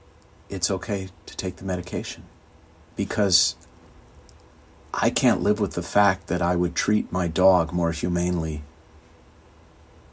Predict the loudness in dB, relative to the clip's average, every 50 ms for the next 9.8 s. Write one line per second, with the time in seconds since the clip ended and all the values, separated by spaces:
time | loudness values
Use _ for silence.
0 | -20 -16 -6 -4 -2 0 2 2 2 2 2 2 2 0 0 -2 -4 -2 -2 0
1 | 0 -2 -2 -2 -4 -6 -6 -6 -8 -8 -10 -12 -12 -12 -14 -18 -20 -20 -20 -20
2 | -20 -20 -20 -20 -20 -20 -20 -20 -20 -20 -20 -20 -20 -20 -20 -20 -20 -20 -20 -20
3 | -20 -20 -20 -20 -20 -20 -20 -20 -20 -20 -4 0 0 0 2 2 0 0 0 -4
4 | -6 -10 -20 -20 -20 -20 -20 -20 -20 -20 -20 -20 -20 -20 -20 -20 -8 -6 -4 -2
5 | 0 2 2 2 2 6 6 4 4 4 0 0 0 2 0 0 -2 -6 -10 -14
6 | -10 -8 -6 -4 -2 0 0 0 -2 -2 -4 0 2 2 2 4 0 -2 -2 -6
7 | -20 -20 -20 -20 -20 -20 -20 -20 -20 -20 -20 -20 -20 -20 -20 -20 -20 -20 -20 -20
8 | -20 -20 -20 -20 -20 -20 -20 -20 -20 -20 -20 -20 -20 -20 -20 -20 -20 -20 -20 -20
9 | -20 -20 -20 -20 -20 -20 -20 -12 -6 -4 -4 -2 -2 -4 -4 -6